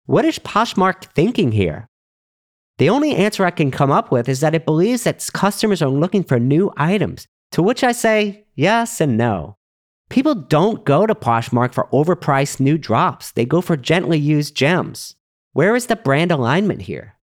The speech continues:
What Poshmark should be doing is selling brands to sell end-of-life returns through the platform, or bill itself as the next generation of social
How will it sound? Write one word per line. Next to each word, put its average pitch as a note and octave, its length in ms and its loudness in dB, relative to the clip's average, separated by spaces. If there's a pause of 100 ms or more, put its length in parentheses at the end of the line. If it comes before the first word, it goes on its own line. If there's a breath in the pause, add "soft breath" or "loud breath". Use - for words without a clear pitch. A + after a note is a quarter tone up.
(440)
What D#3+ 200 0
Poshmark A#3 500 -2
should - 320 0
be C#4 140 0
doing C3+ 340 0
is C3+ 100 0
selling E3+ 340 0
brands D3+ 640 0
to D3 100 -4
sell D#3+ 340 -2
end-of-life D#3 640 0
returns E3+ 600 0
through D3 140 0
the C#3 80 -2
platform, F3 640 -4 (400)
or G#3+ 300 4
bill F#3 240 2
itself E3+ 420 0
as C3+ 120 -4
the C3+ 80 0
next C3+ 320 0
generation D#3 600 0
of C3+ 120 -2
social D#3+ 420 -2